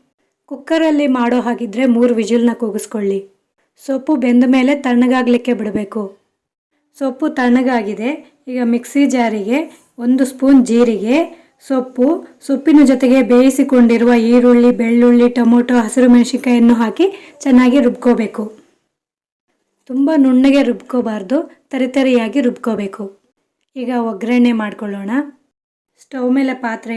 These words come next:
ಇಟ್ಟು ಎಣ್ಣೆ, ಸಾಸಿವೆ, ಈರುಳ್ಳಿ, ಕರ್ಬೇವಿನ ಸೊಪ್ಪು ಹಾಕಿ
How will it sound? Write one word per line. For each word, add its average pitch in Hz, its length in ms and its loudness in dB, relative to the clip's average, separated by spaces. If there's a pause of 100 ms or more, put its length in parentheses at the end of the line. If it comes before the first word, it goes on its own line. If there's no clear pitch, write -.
(120)
ಇಟ್ಟು 254 220 -10 (600)
ಎಣ್ಣೆ, 233 280 -4 (420)
ಸಾಸಿವೆ, 240 480 -6 (540)
ಈರುಳ್ಳಿ, 254 440 0 (300)
ಕರ್ಬೇವಿನ 247 540 2
ಸೊಪ್ಪು 247 260 -4 (100)
ಹಾಕಿ 233 260 -2